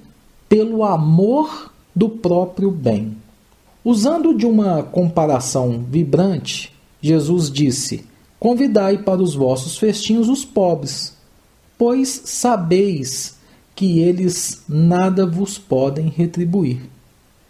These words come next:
Por festins, nós precisamos entender não apenas o jantar, a ceia, o repasto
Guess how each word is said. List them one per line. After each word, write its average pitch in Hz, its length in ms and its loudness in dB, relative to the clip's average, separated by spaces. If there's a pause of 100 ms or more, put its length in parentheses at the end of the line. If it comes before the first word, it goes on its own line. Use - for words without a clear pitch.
(280)
Por 247 420 0
festins, - 1080 -2 (360)
nós 170 300 2
precisamos 143 720 0
entender 202 760 2
não 285 260 2
apenas 196 800 0
o 160 120 2
jantar, 147 1080 0
a 127 120 -2
ceia, 139 920 0 (460)
o 156 140 2
repasto 165 1000 -2